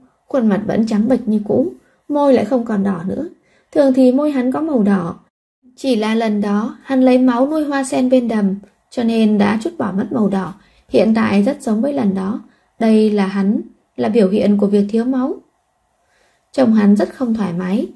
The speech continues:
đặt một tay lên bụng cô. Liêu Đình Nhạn nhìn thấy vết thương trên cánh tay đó thì vô thức liếm môi. Tối qua cô đau suýt chết, nhưng lại không hoàn toàn ngất đi.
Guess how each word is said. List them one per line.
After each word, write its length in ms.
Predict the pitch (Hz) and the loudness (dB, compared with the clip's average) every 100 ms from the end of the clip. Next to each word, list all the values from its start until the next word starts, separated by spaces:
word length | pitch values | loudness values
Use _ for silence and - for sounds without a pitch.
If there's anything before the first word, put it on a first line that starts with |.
| _ _ - | _ _ -4
đặt 200 | 240 233 | -2 0
một 140 | 233 226 | -2 -2
tay 180 | 277 277 | 0 2
lên 200 | 269 254 | 4 4
bụng 180 | 247 - | 4 2
cô. 200 | 233 240 240 _ _ _ _ | -4 -4 -8 _ _ _ _
Liêu 120 | 302 330 | -2 2
Đình 200 | 262 208 | 4 4
Nhạn 240 | 202 202 | 4 2
nhìn 200 | 214 202 | 4 4
thấy 180 | 196 202 | 2 0
vết 160 | - - | -2 -2
thương 240 | 294 247 | 2 2
trên 200 | 233 214 | 2 -2
cánh 200 | 208 196 | -2 -2
tay 160 | 214 214 | -2 -4
đó 360 | 196 185 247 - | -4 -6 -8 -10
thì 320 | - 214 202 202 | -4 2 4 4
vô 120 | 226 | 0
thức 160 | 226 - | -4 -2
liếm 240 | 220 214 | -2 0
môi. 220 | 262 254 254 - _ _ _ - | 2 0 0 -8 _ _ _ 2
Tối 180 | 208 208 | 2 4
qua 260 | 247 220 220 | 0 -2 0
cô 120 | 214 | 0
đau 200 | 202 196 | 0 -2
suýt 200 | 202 339 | -4 -6
chết, 200 | - 392 - _ _ - | -4 -6 -6 _ _ -8
nhưng 220 | 311 311 | -2 0
lại 140 | 277 226 | 0 -2
không 200 | 330 311 | -2 -2
hoàn 200 | 240 196 | -2 0
toàn 220 | 196 180 | -2 0
ngất 200 | 220 - | -2 -2
đi. 240 | 240 226 | -4 -4